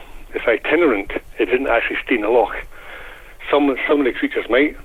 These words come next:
but others might come and go. So the population goes up and down. Now, the other issue is, uh, uh, fish stocks. Now, the problem is we've had increasing pollution, overfishing, and people believe that this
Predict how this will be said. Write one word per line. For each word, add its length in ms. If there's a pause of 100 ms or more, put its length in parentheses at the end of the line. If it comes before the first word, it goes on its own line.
(160)
but 100
others 260
might 200
come 160
and 120
go. 300 (760)
So 140
the 100
population 680
goes 180
up 160
and 100
down. 280 (540)
Now, 120
the 120
other 200
issue 400
is, 180 (200)
uh, 380 (1300)
uh, 280 (100)
fish 200
stocks. 360 (1400)
Now, 300
the 80
problem 360
is 220
we've 160
had 220
increasing 600
pollution, 560
overfishing, 840 (680)
and 120
people 480 (280)
believe 300
that 160
this 160